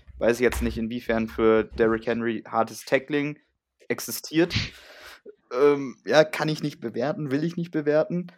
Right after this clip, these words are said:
aber trotzdem lass doch, genau, wenn du so einen zurückbekommst nach dann knappen zehn Wochen, in Woche acht hat er sich verletzt, ne?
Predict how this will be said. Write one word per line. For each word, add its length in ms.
aber 220
trotzdem 560
lass 340
doch, 440
genau, 320
wenn 100
du 80
so 200
einen 360
zurückbekommst 880
nach 300
dann 440
knappen 380
zehn 360
Wochen, 480
in 80
Woche 220
acht 200
hat 80
er 60
sich 180
verletzt, 400
ne? 220